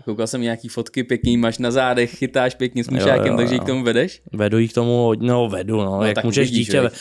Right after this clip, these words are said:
Speaker 1: No, jasně.
Speaker 2: dítě vést, prostě, když bude chtít chytat, bude chytat, když nebude chtít chytat, nebude, no. My chytáme oba, takže
Speaker 1: Jo?
Speaker 2: takže to, no.
Speaker 1: Ženou chytáš?
Speaker 2: Mhm, mhm, mhm.
Speaker 1: A co chytá žena?
Speaker 2: Žena jenom muškaří.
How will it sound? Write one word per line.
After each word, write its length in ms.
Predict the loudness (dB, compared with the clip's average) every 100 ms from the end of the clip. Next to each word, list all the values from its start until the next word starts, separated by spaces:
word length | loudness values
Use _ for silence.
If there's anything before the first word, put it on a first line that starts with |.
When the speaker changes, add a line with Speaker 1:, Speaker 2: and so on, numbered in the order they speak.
| -10
Speaker 1:
No, 60 | -8
jasně. 280 | -6 -4
Speaker 2:
dítě 180 | -2 0
vést, 280 | 2 2 0
prostě, 240 | -4 -2
když 80 | -2 0
bude 160 | -2
chtít 160 | -2 -4
chytat, 280 | -2 -2 0
bude 160 | 0
chytat, 280 | 0 0 0
když 140 | 0 -2
nebude 260 | 0 0
chtít 160 | -2 -4
chytat, 340 | -4 -2 -2
nebude, 440 | 0 0 2 2 2
no. 200 | -2 -4 -14 -12 -6
My 80 | -2
chytáme 380 | 0 2 2 2
oba, 500 | 0 0 0 0 0
takže 420 | -2 0 0 0 -2
Speaker 1:
Jo? 600 | 0 2 2 2 -4 -8 -10
Speaker 2:
takže 360 | -8 -6 -2 -2
to, 240 | 0 -2
no. 360 | -2 -4 -8 -10
Speaker 1:
Ženou 420 | -4 -2 0 -4 -10
chytáš? 320 | -12 -8 -4
Speaker 2:
Mhm, 100 | -4
mhm, 420 | -4 -4 -6 -6 -8
mhm. 220 | -10 -12 _ _ _ _ _
Speaker 1:
A 20 | -14
co 120 | -12
chytá 260 | -8 -8
žena? 260 | -8 -10 -12 _ -16 -4
Speaker 2:
Žena 240 | 0 2
jenom 140 | 2 0
muškaří. 460 | -2 -4 -6 -12